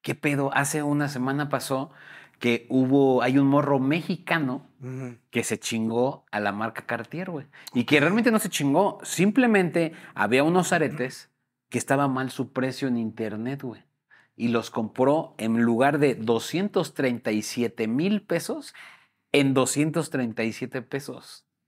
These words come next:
Speaker 1: Y hay, pues, hay mucha gente que está mamando que eso no es ético, güey.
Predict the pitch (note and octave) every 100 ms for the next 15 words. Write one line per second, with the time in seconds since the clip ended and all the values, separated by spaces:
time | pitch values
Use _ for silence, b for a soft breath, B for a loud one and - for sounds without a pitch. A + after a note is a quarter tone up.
0 | _ _ _ _ _ _ _ _ _ _
1 | _ _ b b b _ D#3+ F#3 A#3+ C#4+
2 | - - - E3+ F3+ D3+ C#3+ - - C3
3 | E3 F3+ F3+ F3 F3 - C3 - D3 D#3
4 | D#3+ D#3+ D#3 D3+ D3+ D#3+ E3+ F#3+ F#3+ C3
5 | B B B - F3 F#3+ F#3 G3 - -
6 | A3+ - A3+ G#3+ A#3